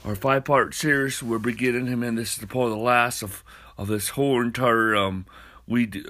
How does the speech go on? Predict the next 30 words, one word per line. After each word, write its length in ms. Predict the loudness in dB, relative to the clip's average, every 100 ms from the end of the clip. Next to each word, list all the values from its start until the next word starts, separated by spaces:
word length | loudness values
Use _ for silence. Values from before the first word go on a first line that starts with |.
| -6
Do 220 | -2 -2
Church. 460 | 2 4 4 2
I 20 | -4
mean, 180 | -2
we're 120 | 0 2
gonna 100 | 2
do 180 | 4
other 160 | 2 2
podcasts 680 | 0 4 4 4 0 0 -4
as 140 | -6
this, 260 | -6 -8 -12 -18 -20 -20 -10
but 160 | -6 2
this 180 | 2
is 160 | 2 -6
basically, 600 | -4 -2 -2 -2 -2 -2
um, 320 | -4 -4 -4
the 80 | -4
whole 300 | 0 0 0
entire, 560 | -2 -2 0 0 -2 -6 -14 -20 -20 -20 -20 -10
um, 720 | -6 -2 -2 -4 -8 -12 -18 -20 -20 _ -20 -20 -20 _ _ -18
um, 300 | -12 -10 -10 -2
outline 460 | -2 -2 -4 -4
what 100 | -4
we 160 | -4 -6
do 160 | -6
church. 400 | -6 -2 -2 -2
Amen. 160 | -8 -8
Hallelujah. 300 | -8 -10 -12
Praise 320 | -10 -10 -10
God. 400 | -10 -8 -10 -12